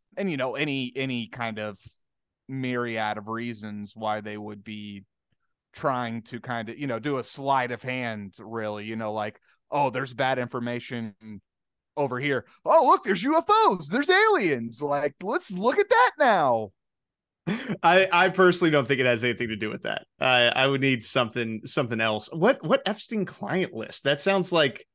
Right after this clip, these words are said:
Speaker 2: one of those bullshit things that is constantly floating around the internet of, like, "Oh, this thing's gonna drop."
Speaker 1: No, apparently a judge has decided to release the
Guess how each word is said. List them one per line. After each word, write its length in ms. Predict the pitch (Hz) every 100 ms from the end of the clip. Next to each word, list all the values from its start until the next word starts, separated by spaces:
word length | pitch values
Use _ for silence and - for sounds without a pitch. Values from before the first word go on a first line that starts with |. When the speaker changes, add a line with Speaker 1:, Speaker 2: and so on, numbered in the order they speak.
| _ _ _
Speaker 2:
one 100 | 165
of 60 | 160
those 140 | 147
bullshit 440 | 131 147 143 147
things 200 | - 135
that 120 | 127 117
is 140 | 113
constantly 380 | 135 120 120 120
floating 260 | - 117
around 140 | 113 110
the 80 | 113
internet 220 | 110 113
of, 100 | 113
like, 180 | 117 135
"Oh, 120 | 135
this 160 | 123
thing's 260 | - 127 120
gonna 160 | 117 107
drop." 400 | 110 104 107 - _ _ _ _
Speaker 1:
No, 540 | 135 175 202 370 320 165
apparently 540 | - 165 202 202 226
a 80 | 202
judge 760 | 131 147 147 175 196 - - -
has 320 | 147 156 165
decided 640 | 170 - 147 208 160 117 117 -
to 540 | 131 127 131 127 123 -
release 760 | 135 131 123 143 160 - - -
the 640 | 131 135 139 135 131